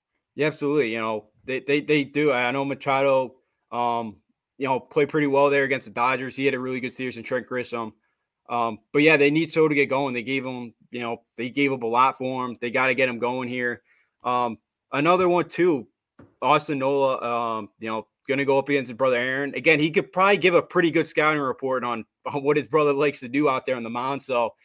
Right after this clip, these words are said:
maybe that's a little bit of advantage there for the, um, for the Padres that, you know, Nola, Austin's brother can kinda give him a little bit of a scouting report there. Um, but yeah, like Machado's gotta, you know, Machado, I know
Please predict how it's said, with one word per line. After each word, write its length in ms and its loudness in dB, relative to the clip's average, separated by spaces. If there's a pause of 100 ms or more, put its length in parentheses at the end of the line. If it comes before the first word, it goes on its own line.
(200)
maybe 160 4
that's 180 6
a 60 6
little 320 0
bit 160 2
of 100 4
advantage 480 -2
there 220 2
for 180 -6
the, 240 -4
um, 460 -4 (480)
for 100 -4
the 60 0
Padres 560 0
that, 240 -2
you 80 -6
know, 80 -6
Nola, 300 -4 (260)
Austin's 680 -8 (160)
brother 280 -2
can 100 -20
kinda 240 -6
give 140 -2
him 60 -6
a 60 -8
little 200 -4
bit 100 -6
of 160 -4
a 80 -4
scouting 340 -2
report 340 -6
there. 280 0 (440)
Um, 440 -6 (120)
but 120 -2
yeah, 160 6
like 180 0
Machado's 480 -2
gotta, 380 0 (340)
you 120 -2
know, 80 -4
Machado, 720 2
I 120 -2
know 240 -2